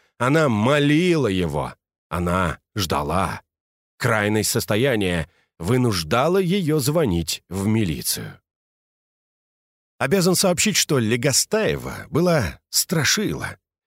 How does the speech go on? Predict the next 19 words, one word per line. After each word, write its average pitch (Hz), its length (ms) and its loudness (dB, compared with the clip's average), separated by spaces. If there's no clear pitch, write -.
Причем 160 340 2
страшила 151 580 2
в 107 80 2
окулярах-директивах. 123 1500 -2
На 120 160 0
такую 135 400 2
взглянешь 127 580 0
вскользь - 540 -2
и 123 100 2
пожелаешь 117 720 0
отвернуться. 131 800 -2
А 113 140 0
Шеврикука 185 600 0
видел 185 320 2
фотографии 165 560 0
Легостаевой 139 920 2
в - 100 -4
школьной 104 420 2
форме. 67 520 -6